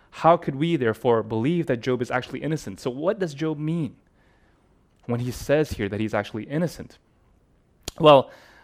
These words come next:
Job is actually gonna admit later on in chapter nine that he has to appeal even to the mercy of God. So Job, when he's saying that he's innocent, he's not saying that he's perfect or that he's purely sinless. What he is saying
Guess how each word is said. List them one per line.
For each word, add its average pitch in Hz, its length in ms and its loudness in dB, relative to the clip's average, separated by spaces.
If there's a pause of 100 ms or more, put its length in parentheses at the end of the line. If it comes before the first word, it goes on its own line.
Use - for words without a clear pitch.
(300)
Job 185 240 6
is 175 100 2
actually 151 280 2
gonna 135 180 2
admit 143 260 0
later 117 260 0
on 113 80 2
in 107 40 -2
chapter 110 260 -4
nine 120 360 0
that 101 100 -2
he - 140 -6
has 113 100 -4
to - 200 -12
appeal 147 480 0
even 135 300 0
to 120 120 -8
the 110 100 -4
mercy 110 480 -4
of 95 160 -8
God. 95 340 0 (720)
So - 320 0
Job, 170 480 4
when 151 100 -2
he's 160 140 -2
saying 220 320 0
that 175 120 2
he's 131 120 -2
innocent, 175 680 0 (340)
he's 160 240 2
not 214 240 6
saying 190 460 2
that 135 100 4
he's 135 160 -4
perfect - 640 -2
or 127 140 -2
that 117 120 -2
he's 110 200 -6
purely 139 500 -2
sinless. - 720 -6 (640)
What 143 160 6
he 147 160 6
is 233 100 6
saying 92 440 -6